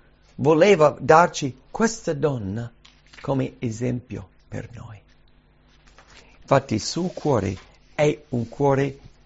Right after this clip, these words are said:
da imitare. Quindi questa donna ci insegna come andare a Dio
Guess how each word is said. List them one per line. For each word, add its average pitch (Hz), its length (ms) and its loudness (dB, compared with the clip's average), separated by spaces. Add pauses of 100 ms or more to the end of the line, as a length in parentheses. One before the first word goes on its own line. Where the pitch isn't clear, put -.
(300)
da 117 380 -2 (140)
imitare. 110 720 -4 (1400)
Quindi 127 500 0 (640)
questa 180 340 -4
donna 226 600 0
ci - 220 -8
insegna 170 600 -2 (280)
come 190 580 -2
andare 139 640 -4
a 131 100 -6
Dio 110 400 -10